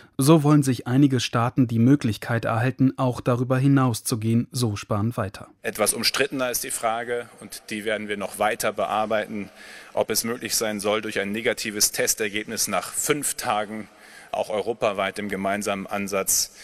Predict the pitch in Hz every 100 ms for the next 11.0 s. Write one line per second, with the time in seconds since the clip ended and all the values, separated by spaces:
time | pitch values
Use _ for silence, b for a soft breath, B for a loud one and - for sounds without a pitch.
0 | B - 98 95 95 98 95 92 101 95
1 | 95 92 - - - - 95 98 - -
2 | 117 - 151 - - 82 _ - - 160
3 | - - 131 143 - 120 123 - 113 -
4 | 143 151 131 123 107 - 107 143 147 135
5 | 117 107 - 113 - 120 117 123 139 127
6 | - 131 131 - 127 123 131 131 110 -
7 | 131 117 - 107 127 120 95 98 - _
8 | - 120 117 - 127 143 139 127 - 135
9 | - 123 127 - 139 - 117 - 104 110
10 | 131 135 113 - 135 143 127 127 127